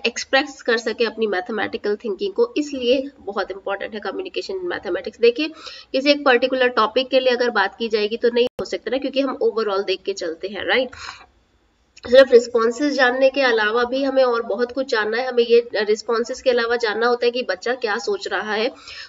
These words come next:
उसका क्या point of view है, अगर वो कुछ solution भी ला रहा है तो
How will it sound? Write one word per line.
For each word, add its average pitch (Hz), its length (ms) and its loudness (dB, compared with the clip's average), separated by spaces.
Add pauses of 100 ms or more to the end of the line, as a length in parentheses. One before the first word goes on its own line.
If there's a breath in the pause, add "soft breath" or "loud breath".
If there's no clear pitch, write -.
उसका 247 300 -2
क्या 302 240 0
point 220 260 0
of 233 160 -4
view 220 240 -2
है, 247 120 -2 (260 loud breath)
अगर 254 200 4
वो 277 180 2
कुछ 294 280 -2
solution 233 600 0
भी 269 120 0
ला 196 180 2
रहा 196 120 0
है 214 140 2
तो 285 100 -4